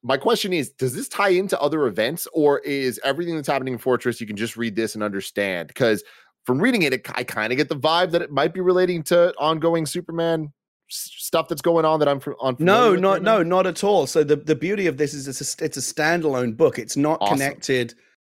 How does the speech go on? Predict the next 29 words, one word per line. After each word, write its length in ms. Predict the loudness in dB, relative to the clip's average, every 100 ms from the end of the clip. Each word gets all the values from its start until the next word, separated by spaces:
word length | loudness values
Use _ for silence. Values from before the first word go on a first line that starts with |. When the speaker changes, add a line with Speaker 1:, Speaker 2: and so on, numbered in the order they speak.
| _ 0
Speaker 2:
I 60 |
mean, 180 | 4 2
you 120 | 2
know, 120 | 0
it's 180 | -2 -4
canonical, 500 | 0 4 4 4 0
right? 240 | 2 0 0
'Cause 120 | -2
it 80 | 0
has 160 | 0
a 40 | -2
D 240 | -4 -4
C, 280 | -2 -2 -2
it's 160 | -4
D 180 | -4 -4
C, 240 | -2 2 2
right? 180 | 2
D 120 | 0 -2
C 160 | -2
are 40 | 0
publishing 460 | 0 0 -2 -4
this 100 | -4
book. 200 | 0 0
This, 100 | 0
this 180 | -8 -6
is 80 | -4
not 160 | -4
fan 220 | 0 -2 0
fiction, 500 | -4 -4 -4 -4